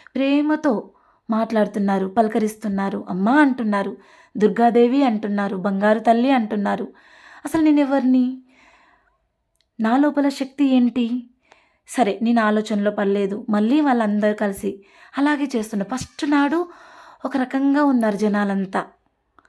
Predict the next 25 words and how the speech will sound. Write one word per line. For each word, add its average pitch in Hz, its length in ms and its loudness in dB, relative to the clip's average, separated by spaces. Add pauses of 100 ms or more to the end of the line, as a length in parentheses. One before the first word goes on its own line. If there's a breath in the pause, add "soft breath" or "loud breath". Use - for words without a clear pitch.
(280 soft breath)
ఒక - 120 -4
రకంగా 294 400 0
అంటే 277 280 -2
ఒక 277 120 -6
తన్మయత్వంతో 269 1000 -2
ఉన్నారు 220 400 0
వాళ్ళు. 196 340 0 (840 soft breath)
అసలు 262 220 -2
వాళ్ళకి 208 300 0
నేనేం 254 280 2
చెప్తున్నాను? 262 840 -2 (520)
వాళ్ళు 202 280 0
నాతో 262 280 2
ఏం 254 160 4
మాట్లాడుతున్నారు? 247 840 2 (500 soft breath)
నాకు 277 140 2
తెలియకుండా 285 680 2
అక్కడ 339 200 -2
అనుభూతి 262 480 -2
చెందుతూ 254 320 -2
అలాగే 247 380 2
ఉండిపోయాను 214 520 -2
సాక్షిగా. 208 580 -8 (1200 soft breath)
ఈ 277 80 2
సమయంలో 269 720 0